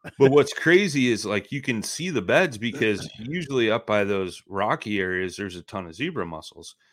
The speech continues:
Speaker 2: So when they fan the beds, it's a bunch of, you got, like, a white outline around the bed from them fanning off the zebra mussels getting down to the gravel that they're laying their eggs and stuff in.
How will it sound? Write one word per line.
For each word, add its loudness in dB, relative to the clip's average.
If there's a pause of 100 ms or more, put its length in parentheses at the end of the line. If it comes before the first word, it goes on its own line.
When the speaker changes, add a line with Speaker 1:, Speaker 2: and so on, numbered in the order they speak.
(160)
Speaker 2:
So -4
when 0
they -4
fan -2
the -4
beds, -4 (520)
it's -4
a 0
bunch -2
of, -2 (640)
you -4
got, 4
like, 0
a 0
white 2
outline 0 (200)
around -2
the -8
bed 0
from -6
them -6
fanning -8
off -6
the -14
zebra -6
mussels -10
getting -12
down -8
to -20
the -20
gravel -6
that -10
they're -8
laying -10
their -20
eggs -8
and -20
stuff -18
in. -20